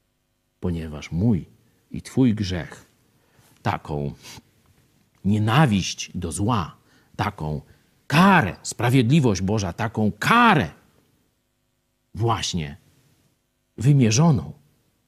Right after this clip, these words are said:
zamiast mnie, zamiast ciebie, Jezusowi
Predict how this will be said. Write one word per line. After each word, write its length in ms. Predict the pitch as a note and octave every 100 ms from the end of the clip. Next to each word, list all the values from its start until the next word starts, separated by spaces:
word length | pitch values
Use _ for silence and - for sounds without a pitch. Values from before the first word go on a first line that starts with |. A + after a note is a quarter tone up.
| _ _ _ _ _ _ _ _ -
zamiast 480 | A#2+ G#2+ D#2 - F#2+
mnie, 380 | G2 B2 F#2 - _ _ _ _ _ -
zamiast 440 | F2+ E2 D2+ -
ciebie, 360 | - C3+ D#2 - _ _ _ _
Jezusowi 720 | A2 G#2 E2+ - G2+ E2 D#2